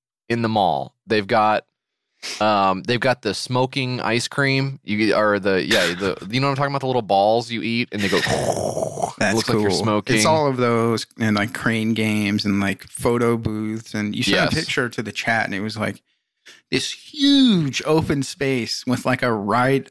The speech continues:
Speaker 2: like, a ride attraction <laughs> in the middle of it. And I'm like, "Damn, dude, the mall is hurting, bro." They got a fucking electric horse or something in there.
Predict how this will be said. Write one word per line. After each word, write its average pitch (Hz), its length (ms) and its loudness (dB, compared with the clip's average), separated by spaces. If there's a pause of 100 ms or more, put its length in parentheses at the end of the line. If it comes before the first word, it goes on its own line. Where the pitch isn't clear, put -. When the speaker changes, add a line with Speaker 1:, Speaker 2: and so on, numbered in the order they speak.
Speaker 2:
like, 117 180 -2
a 110 200 -2
ride 117 440 2
attraction 147 640 2
<laughs> - 0 -
in 233 140 2
the 220 80 2
middle 196 400 4
of 202 100 0
it. 220 260 0
And 151 140 -2
I'm 139 140 0
like, 127 200 0
"Damn, 117 420 0
dude, 120 260 0
the 131 60 0
mall 147 400 2
is 113 100 -4
hurting, 135 460 0
bro." 98 420 -4 (460)
They 127 160 -2
got 160 140 2
a 151 40 -2
fucking 147 380 0
electric 120 480 -2
horse 139 420 -2
or 185 60 -2
something - 300 -4
in 151 100 0
there. 156 300 2